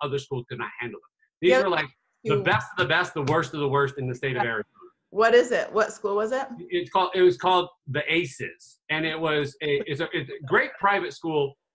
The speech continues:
Speaker 1: for
Speaker 2: Yeah.
Speaker 1: kids who are, they can't handle the public schools. The
Speaker 2: Yeah.
Speaker 1: Aces did a wonderful job of being able to support these kids, great structure, great everything. But it was not my highest expression. But I was great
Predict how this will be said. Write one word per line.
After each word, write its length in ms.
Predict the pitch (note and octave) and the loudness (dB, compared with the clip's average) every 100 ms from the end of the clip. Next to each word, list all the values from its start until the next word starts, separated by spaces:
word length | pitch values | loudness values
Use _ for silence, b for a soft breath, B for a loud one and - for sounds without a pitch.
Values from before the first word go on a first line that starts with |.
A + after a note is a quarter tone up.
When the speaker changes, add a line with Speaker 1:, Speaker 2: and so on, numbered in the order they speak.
| - | -6
Speaker 1:
for 100 | E3+ | -2
Speaker 2:
Yeah. 100 | F3+ | 2
Speaker 1:
kids 200 | F#3 F3+ - F3 | 4 2 -2 -4
who 320 | E3 D3+ D3+ | -2 -2 -2
are, 460 | D3+ D3 C#3+ C3+ C3 | 2 2 2 0 -2
they 100 | D3+ | -4
can't 200 | C#3+ F#3 | 0 0
handle 280 | C#3 D#3+ D3+ | 0 -2 -2
the 80 | C#3 | -2
public 300 | D3+ C#3+ C#3 | -2 -4 -6
schools. 420 | - D3 C#3+ C#3 - | -6 -4 -4 -4 -10
The 80 | C#3+ | -4
Speaker 2:
Yeah. 100 | E3 | -4
Speaker 1:
Aces 100 | E3 C#3+ | -4 -8
did 0 | - - | -12 -10
a 60 | |
wonderful 560 | C3 C3 F3 F3 - D3 | -6 -2 2 2 0 -6
job 380 | C3 C3 C3+ C3 | -2 0 0 -2
of 160 | C3 - | -10 -8
being 200 | C3+ C3+ | -4 -2
able 220 | C3+ B2+ B2 | -2 -4 -8
to 80 | |
support 420 | B2 C3+ - C#3 C3+ | -14 -14 -6 -6 -6
these 160 | C3+ C3 | -10 -6
kids, 300 | C#3 C3 - | -4 -4 -6
great 220 | C#3+ B2+ | -6 -6
structure, 360 | - C#3 A#2 C3+ | -6 -6 -6 -8
great 200 | B2+ B2 | -6 -4
everything. 420 | C3 C3 C#3 C3 _ _ _ - | -6 -4 -6 -8 _ _ _ 0
But 140 | G3 | 2
it 60 | G3+ | 4
was 160 | G#3+ | 4
not 240 | E3+ A3+ G#3 - _ | 6 4 4 -4 _
my 200 | E3 E3+ | 0 0
highest 380 | D#3 D3 D3 C3+ | 2 0 0 -2
expression. 480 | B2+ - A#2+ - - | -8 -8 -10 -10 -8
But 100 | D3+ | 0
I 80 | G3 | 2
was 160 | G#3+ C#3+ | 2 0
great 480 | - C3+ F3 F#3 | -2 2 4 2